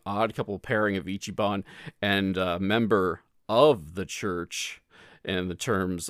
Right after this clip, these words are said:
of, uh, Lucas Chase. They will be taking on the Stetson Ranch, Danny Miles and Hammer Tunis, uh, with Steven Stetson himself, uh, in here, a tag team match. So let's get right to it. So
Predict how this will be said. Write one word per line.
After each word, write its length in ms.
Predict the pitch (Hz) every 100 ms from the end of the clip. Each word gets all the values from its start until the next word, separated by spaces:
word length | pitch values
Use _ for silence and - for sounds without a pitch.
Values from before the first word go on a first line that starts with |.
| -
of, 320 | 92 87 87
uh, 140 | 82 71
Lucas 520 | 76 104 104 92 -
Chase. 640 | - - 98 107 - - - - -
They 140 | 113
will 80 | 156
be 100 | 95
taking 400 | - 113 113 92
on 260 | 87 110 120
the 80 | 80
Stetson 640 | - - 143 - 101 80
Ranch, 560 | 85 104 104 104 - - - -
Danny 340 | - 131 131 104
Miles 560 | 107 107 107 104 92
and 160 | 64 - - - _
Hammer 280 | 156 151 104
Tunis, 640 | - 147 156 165 - - -
uh, 240 | 78 73
with 400 | 85 147 107 - -
Steven 440 | - - 110 95
Stetson 520 | - - 117 - 98 90
himself, 840 | 131 135 - - 85 87 90 - - - - 185 -
uh, 400 | 98 92 82 78 92
in 200 | 110 113
here, 280 | 120 110
a 60 | 87
tag 440 | - 117 107 101
team 560 | - - 123 117 95 85
match. 600 | 101 127 71 - - - -
So 400 | - 170 143 - - -
let's 200 | 123 151
get 240 | - 139 76
right 240 | 90 117
to 200 | - 110
it. 160 | 101 -
So 240 | - 82